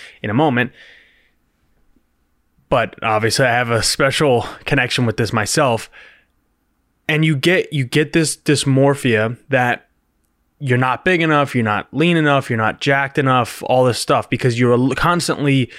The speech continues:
bombarded with photoshopped pictures or, or people that are, like, the epitome of, you know, they look like a Greek god, basically. And th-, those people exist, but again, they don't tell you that they're taking steroids and they only eat, like,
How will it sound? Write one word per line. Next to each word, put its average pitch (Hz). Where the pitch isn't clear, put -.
bombarded 135
with 117
photoshopped 131
pictures 127
or, 101
or 127
people 143
that 120
are, 113
like, 110
the 123
epitome 143
of, 117
you 131
know, 104
they 120
look 139
like 127
a 120
Greek 117
god, 98
basically. 95
And 180
th-, -
those 175
people 165
exist, 135
but 160
again, 143
they 147
don't 147
tell 220
you 180
that 143
they're 139
taking 123
steroids 117
and 113
they 113
only 113
eat, 113
like, 110